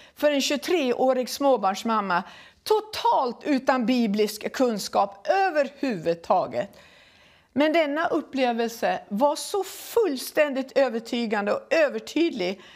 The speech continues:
Och trots att jag protesterade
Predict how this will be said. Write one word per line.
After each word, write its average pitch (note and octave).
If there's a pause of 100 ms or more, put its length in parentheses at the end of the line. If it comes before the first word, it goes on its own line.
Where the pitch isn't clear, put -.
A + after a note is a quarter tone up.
(240)
Och C#4+
trots -
att C4
jag B3
protesterade C#4